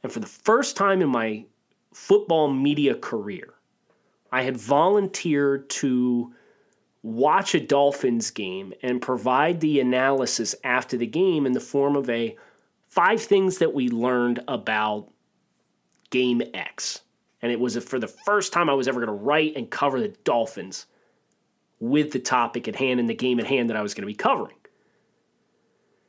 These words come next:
And this was a Thursday night football game. The Dolphins entered this contest at four and two. They were at a really, I mean, they were riding the high of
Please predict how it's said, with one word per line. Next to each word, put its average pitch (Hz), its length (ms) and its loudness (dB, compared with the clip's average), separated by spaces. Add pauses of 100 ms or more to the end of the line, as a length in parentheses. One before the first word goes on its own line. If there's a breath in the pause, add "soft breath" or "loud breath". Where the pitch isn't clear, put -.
(140)
And 151 100 4
this 208 140 4
was 240 140 2
a 254 80 2
Thursday 240 560 2
night 233 220 4
football 113 520 -4
game. 98 440 -8 (1080)
The 127 100 -2
Dolphins 160 540 2
entered 185 380 0
this 180 160 2
contest 147 600 0
at 196 160 -4
four 285 440 -2
and 294 220 0
two. - 460 -2 (800)
They 131 120 2
were 139 140 2
at 123 60 2
a 120 40 0
really, 208 720 2
I - 60 -2
mean, 120 120 0
they 117 120 -2
were 104 120 -2
riding 190 440 2
the 196 60 2
high 180 640 2 (540 soft breath)
of 123 600 2